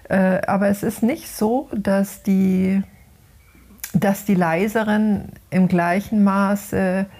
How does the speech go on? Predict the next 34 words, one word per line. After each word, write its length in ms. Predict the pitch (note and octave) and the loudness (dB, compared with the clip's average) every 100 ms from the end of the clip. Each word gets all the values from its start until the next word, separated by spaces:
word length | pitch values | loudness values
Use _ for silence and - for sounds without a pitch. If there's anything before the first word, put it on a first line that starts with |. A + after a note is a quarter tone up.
| - - - | -20 -10 -2
gesehen 440 | - - F#3 G3+ | -2 0 2 2
oder 220 | G3+ F3 | 2 2
wahrgenommen 720 | E3 F3+ F#3 E3+ D#3 E3+ D#3+ | 0 0 0 0 2 2 0
werden. 560 | D#3+ D#3+ D#3 D#3 D#3+ E3 - - - - - - | 2 2 2 2 -2 -4 -12 -18 -16 -16 -18 0
Und 360 | G3 F#3 F3 - - | 2 2 0 -8 -2
wenn 420 | F3 E3+ A3 C#4 | 0 2 0 0
wir 140 | A3 F#3 | 0 2
jetzt, 360 | D#3+ D#3+ - | 0 -2 -6
worüber 560 | D#3+ - F#3 F#3 G3+ F#3 | -6 -2 2 2 2 2
ich 160 | F3+ - | 0 0
ja 200 | E3+ F3+ | -2 0
auch 260 | G#3 - | -2 -2
in 160 | G3 F#3 | -2 -2
diesem 240 | F#3 F#3 | 0 -2
Podcast 520 | F#3 B3+ - F#3+ - | -4 -6 -4 -6 -4
schon 160 | G3 F#3+ | 0 2
mehrmals 420 | F#3 G#3+ G#3 - | 2 0 0 -2
gesprochen 500 | G3 - A#3 B3 A#3 | -4 -2 -4 -2 0
habe, 180 | F#3 F3 | 0 0
wenn 160 | G3+ A#3 | 0 2
wir 120 | A3+ | 0
jetzt 280 | G3 - - | -2 -4 -4
eine 380 | E3+ G#3 G#3+ | 0 2 0
unserer 360 | E3+ F#3+ - F#3+ | 2 0 0 -4
großen 760 | F#3 E3+ F#3+ C4 C#4 - G#3 G3 | -4 0 2 2 -2 -2 -2 0
Urwunden 760 | G#3 A3+ A3 F#3 F#3 F3+ - F3+ | 0 2 2 0 0 -2 0 0
heranziehen, 960 | F#3 F3 F#3+ G3 G3 - F3 E3+ E3 - - - - | 0 0 2 2 2 0 0 0 -2 -8 -16 -10 0
nämlich 300 | G3 F#3 F3+ | 4 4 2
die 140 | F3+ | 0
Angst, 420 | E3+ G3 G#3+ - | 2 0 0 -2
dass 160 | F#3 F3+ | -4 0
wir 120 | F#3 | -2
gar 280 | F3+ F3 G3 | 0 0 2
nicht 340 | G3+ G3+ - | 2 0 -6